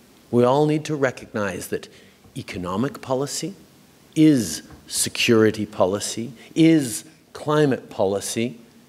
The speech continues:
is social policy. In this highly interconnected world, we can no longer operate in silos. We must take in the full measure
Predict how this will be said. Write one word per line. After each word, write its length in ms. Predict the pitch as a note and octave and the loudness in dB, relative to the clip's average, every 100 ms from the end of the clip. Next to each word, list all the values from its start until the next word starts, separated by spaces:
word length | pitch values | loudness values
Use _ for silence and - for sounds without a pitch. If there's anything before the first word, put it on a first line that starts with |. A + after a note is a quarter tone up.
| _ - | _ -2
is 420 | C3+ D3 C#3 - - - | 2 2 0 -6 -10 -12
social 640 | - D#3+ D3+ - D#2+ - - | -4 0 0 0 -6 -8 -16
policy. 540 | - D#2 C2+ - - - _ - - - - - _ _ _ _ _ _ _ _ _ _ _ _ _ _ - | -6 -6 -6 -10 -10 -14 _ -20 -20 -20 -20 -20 _ _ _ _ _ _ _ _ _ _ _ _ _ _ -10
In 140 | A2 A2+ | -4 -2
this 180 | A2 | -2
highly 440 | - G2+ A#2 A2+ A#2+ | -4 -2 -2 0 -2
interconnected 960 | C#3 C3 - B2 C3 B2 A#2+ A#2+ G2 | -4 -8 -8 -6 -2 -2 -2 -12 -8
world, 380 | A#2 C#3 A2 - - - - - | 0 2 2 -2 -16 -20 -20 -14
we 120 | G2 | -12
can 240 | - A2+ G#2+ | -4 -2 2
no 140 | A2+ | 2
longer 520 | B2+ A2+ A#2 G2+ G2 | 4 4 2 2 0
operate 600 | G#2 A#2 A#2 F2+ F2+ - - _ _ _ | -2 -2 -2 -2 -2 -8 -18 _ _ _
in 180 | - A2+ | -6 -2
silos. 720 | - B2+ A#2 F#2 D#2+ - - - _ _ _ _ _ _ _ _ _ _ - | 0 0 0 0 -6 -12 -16 -16 _ _ _ _ _ _ _ _ _ _ -8
We 120 | A2 | -2
must 320 | A2+ D3+ - - | 0 0 -2 -2
take 260 | C#3+ C#3 | -2 2
in 180 | C3+ C3 | 0 0
the 100 | A2+ | -4
full 540 | - - E3+ E3 E3 | -8 -4 2 4 4
measure 440 | D#3+ D#3 C#3+ - | 2 0 -2 -6